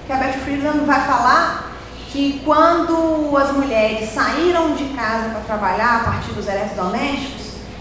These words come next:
ela tava tendo um mal que não tem nome. Esse mal que não tem nome, ela ficar em casa sem ter o que fazer.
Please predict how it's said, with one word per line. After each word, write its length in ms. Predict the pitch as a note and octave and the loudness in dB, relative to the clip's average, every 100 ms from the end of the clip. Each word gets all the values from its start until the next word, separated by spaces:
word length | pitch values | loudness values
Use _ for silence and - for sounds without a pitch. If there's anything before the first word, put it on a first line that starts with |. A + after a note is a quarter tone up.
| - | -8
ela 180 | A3+ B3+ | 0 2
tava 340 | C4+ C#4+ D4 D4 | 4 2 2 0
tendo 240 | D4+ D4+ | 0 2
um 100 | C#4+ | 4
mal 300 | C#4+ D#4 C4 | 8 8 6
que 80 | D4+ | 2
não 240 | C#4 C#4 | 2 0
tem 200 | C#4 B3+ | 0 -2
nome. 320 | G3 E3+ E3 E3 - - - - - A3 | -2 -4 -6 -8 -12 -14 -14 -16 -10 -6
Esse 240 | A3+ C4 | -4 -2
mal 320 | C4 D#4 F4+ | 6 6 6
que 60 | D4 | 2
não 220 | C4 B3+ | 0 -2
tem 200 | A3+ F#3+ | -4 -6
nome, 380 | G#3+ C4 A#3+ G#3 - | -4 -2 -2 -2 -6
ela 240 | G#3+ A#3+ B3 | -4 -2 -2
ficar 300 | B3 - A3+ | -4 -6 -8
em 100 | A#3 A#3 | -8 -4
casa 260 | A#3 A#3+ | -4 -2
sem 160 | A#3+ B3 | -6 -8
ter 100 | B3+ | -8
o 80 | B3 | -8
que 80 | B3 | -8
fazer. 360 | A#3 F3+ - | -6 -6 -8